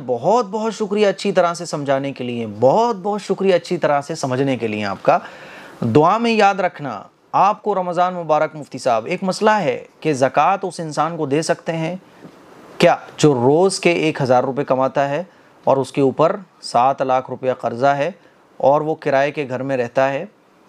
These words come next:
मेरे जीजा जी हैं, मेरे शौहर कहते हैं कि जो रोज़ा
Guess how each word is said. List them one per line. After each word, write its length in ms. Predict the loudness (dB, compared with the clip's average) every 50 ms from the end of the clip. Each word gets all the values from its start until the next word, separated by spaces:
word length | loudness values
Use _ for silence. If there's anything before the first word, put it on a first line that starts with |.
| _ _ -14 -8
मेरे 420 | -2 0 2 2 4 4 2 2 0 -4 -6
जीजा 340 | -6 -4 -2 2 2 2 2
जी 160 | 2 -2 -6
हैं, 260 | -8 -6 -6 -8 -8 -10 _ _ _ _ _ _ -2
मेरे 180 | 0 2 2 2
शौहर 240 | 2 2 2 2
कहते 300 | 2 0 -2 -2 -2 -6
हैं 120 | -8 -6 -4
कि 80 | -4
जो 140 | -2 0 0
रोज़ा 400 | 0 0 -2 0 2 2 2 2